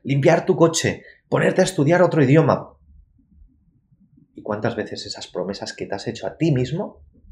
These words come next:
no las has cumplido? Porque seguramente has hecho muchas promesas y has roto la mayoría. Seguramente esas promesas,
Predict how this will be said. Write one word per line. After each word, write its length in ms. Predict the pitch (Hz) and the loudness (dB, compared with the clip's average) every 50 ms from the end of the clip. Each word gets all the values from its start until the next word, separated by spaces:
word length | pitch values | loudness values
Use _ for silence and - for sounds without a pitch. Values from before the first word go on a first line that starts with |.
| - _ _ _ _ _ - | -20 _ _ _ _ _ -6
no 420 | 113 113 113 127 147 - - - | -4 0 2 2 2 0 -2 -6
las 220 | - 98 92 - - | -6 -6 -4 -4 -4
has 160 | 107 - - | -4 -6 -6
cumplido? 420 | - - 85 - - - - - - _ _ _ _ _ _ _ _ _ _ _ _ _ _ _ _ _ _ _ _ _ _ _ _ _ _ _ _ _ _ _ _ _ _ _ _ _ _ _ _ | -12 -14 -14 -14 -16 -18 -18 -20 -20 _ _ _ _ _ _ _ _ _ _ _ _ _ _ _ _ _ _ _ _ _ _ _ _ _ _ _ _ _ _ _ _ _ _ _ _ _ _ _ _
Porque 200 | - 110 98 98 | -6 -6 -6 -6
seguramente 440 | - 110 104 123 120 113 117 113 110 | -2 0 2 4 4 2 2 0 -4
has 100 | 101 - | -4 -6
hecho 220 | 101 - - 98 | -8 -12 -12 -10
muchas 400 | 95 107 135 160 160 160 120 107 - | -4 0 0 0 0 -2 -6 -10 -8
promesas 580 | - 98 92 107 110 - 160 160 - - _ _ _ _ _ _ _ _ _ _ _ _ _ - | -6 -6 -4 -4 -6 -6 -8 -10 -12 -14 _ _ _ _ _ _ _ _ _ _ _ _ _ -10
y 80 | - | -8
has 100 | 95 101 | -6 -6
roto 160 | 104 98 101 95 | -6 -6 -4 -6
la 80 | 87 | -6
mayoría. 300 | 82 82 82 78 - - _ _ _ _ _ _ _ _ _ _ _ _ _ _ - - _ _ - - _ _ _ _ - - _ _ _ _ _ _ _ _ 262 262 _ _ _ _ _ _ _ _ _ _ _ _ _ - _ _ _ _ _ _ _ _ _ _ _ _ _ _ | -6 -8 -10 -12 -14 -16 _ _ _ _ _ _ _ _ _ _ _ _ _ _ -20 -20 _ _ -20 -20 _ _ _ _ -20 -20 _ _ _ _ _ _ _ _ _ _ _ _ _ _ _ _ _ _ _ _ _ _ _ -20 _ _ _ _ _ _ _ _ _ _ _ _ _ _
Seguramente 760 | - - 104 104 110 107 110 110 110 117 120 - - _ _ _ _ _ _ _ _ _ _ _ _ - - | -6 -4 -2 0 0 0 0 0 -2 -4 -6 -8 -12 _ _ _ _ _ _ _ _ _ _ _ _ -20 -20
esas 200 | - - 110 - | -14 -10 -10 -10
promesas, 640 | - - 101 95 101 - - 120 127 135 - - _ | -6 -4 -4 -4 -4 -4 -6 -8 -10 -12 -14 -20 _